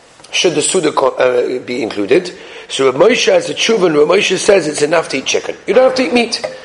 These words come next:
You can eat chicken. For many people, they don't like meat. Maybe it's cheaper, whatever it may be. Rav Moshe holds that chicken is definitely enough. It does not have to be basa. However, most Gedolei Poskim hold chicken is not good enough. It's a Sudas Mitzvah.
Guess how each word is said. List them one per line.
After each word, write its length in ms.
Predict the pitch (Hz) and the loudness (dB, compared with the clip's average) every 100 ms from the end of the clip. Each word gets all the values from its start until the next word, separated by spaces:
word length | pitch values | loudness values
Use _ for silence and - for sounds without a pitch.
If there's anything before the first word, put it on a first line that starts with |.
| - | -8
You 100 | 202 | -2
can 120 | 190 | 0
eat 100 | 233 | 0
chicken. 340 | - 226 226 170 | 0 0 0 2
For 80 | 156 | 0
many 200 | 160 156 | 0 -2
people, 280 | 180 170 156 | -4 0 2
they 100 | 127 | 2
don't 120 | 135 | 2
like 240 | 233 - | 2 2
meat. 260 | 240 226 - | 0 -2 -6
Maybe 160 | 127 117 | -10 -10
it's 160 | 110 - | -14 -6
cheaper, 400 | - 262 233 190 | -4 0 2 4
whatever 280 | 165 135 | 2 0
it 40 | - | -2
may 120 | 131 | 0
be. 260 | 247 262 - - - - | 2 0 -2 -12 -8 0
Rav 100 | 147 | 4
Moshe 260 | 175 - | 4 2
holds 300 | 160 151 151 | 2 2 0
that 120 | 143 143 | -2 -2
chicken 260 | 156 151 | -2 -2
is 80 | 131 | 0
definitely 540 | 151 143 135 - 113 | 0 -2 -4 -4 0
enough. 520 | 117 196 220 - - - | 2 2 2 -6 -12 -4
It 80 | |
does 160 | - 113 | -2 2
not 200 | 156 147 | 2 2
have 200 | 139 135 | 2 0
to 60 | 120 | -4
be 120 | 110 | -4
basa. 640 | - 95 - 233 254 - | 0 2 4 2 2 -6
However, 640 | - 120 - 165 185 180 - - 131 | -2 2 2 4 2 0 -6 -8 -2
most 420 | 160 196 - - | 2 2 2 -4
Gedolei 440 | 156 151 143 135 | 2 2 2 0
Poskim 460 | 143 135 - 127 120 | -2 -2 -4 -6 0
hold 320 | 139 143 135 - - | 4 4 0 -8 -8
chicken 380 | - 147 - 110 | -4 -4 -4 -4
is 100 | 92 | -4
not 400 | 113 175 233 - | 2 2 2 0
good 140 | 214 | 2
enough. 360 | 196 196 185 - - - | 4 4 2 -4 -18 -4
It's 160 | 135 - | -4 -4
a 40 | |
Sudas 440 | - 143 113 - 180 | -6 -6 -8 -4 0
Mitzvah. 540 | 226 - 208 196 | 0 0 2 2